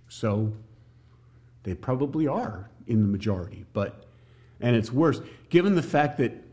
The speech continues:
given the fact that everybody in Arkansas goes to church on Sunday, you know it's pretty bad in Massachusetts. Just saying. Let them, hear them out. "Why don't you go to church?"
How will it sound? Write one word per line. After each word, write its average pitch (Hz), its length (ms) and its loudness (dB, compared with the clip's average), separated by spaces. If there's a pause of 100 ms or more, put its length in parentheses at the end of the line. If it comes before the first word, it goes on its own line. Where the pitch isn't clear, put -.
(160)
given 147 220 4
the 143 80 0
fact 139 220 0
that - 280 -2
everybody 127 680 2
in 104 80 2
Arkansas 117 720 -2
goes 123 300 -6
to 113 100 -10
church 127 300 -4
on 135 160 -2
Sunday, 139 380 -2 (240)
you 104 160 2
know 123 200 4
it's 85 140 -8
pretty 107 220 0
bad 92 280 -4
in 95 80 -4
Massachusetts. - 720 -14 (160)
Just 110 220 -6
saying. 95 180 -12 (3000)
Let 143 320 4
them, - 540 -2
hear 247 260 0
them 233 160 4
out. 190 340 -4 (1300)
"Why 160 220 2
don't 220 220 2
you 208 100 -2
go 175 100 0
to 165 80 -4
church?" 110 340 -6